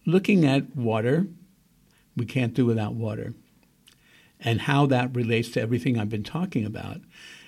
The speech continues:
is if you look at anything that you don't like, aging, disease,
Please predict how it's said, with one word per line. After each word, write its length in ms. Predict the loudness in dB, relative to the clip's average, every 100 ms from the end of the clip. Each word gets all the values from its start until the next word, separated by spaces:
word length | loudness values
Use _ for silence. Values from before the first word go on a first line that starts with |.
| _
is 280 | -2 0 0
if 140 | 0
you 100 | 2
look 220 | 4 2 2
at 340 | 0 0 0 -4 -18 _ -4
anything 680 | 2 2 2 0 -2 0 -2
that 160 | -2
you 180 | 2 2
don't 240 | 2 0
like, 420 | -2 -6 -8 -14 -20 _ _ _ _
aging, 580 | -4 -2 0 0 -2 -2 -6
disease, 760 | -8 -6 -2 0 0 0 -4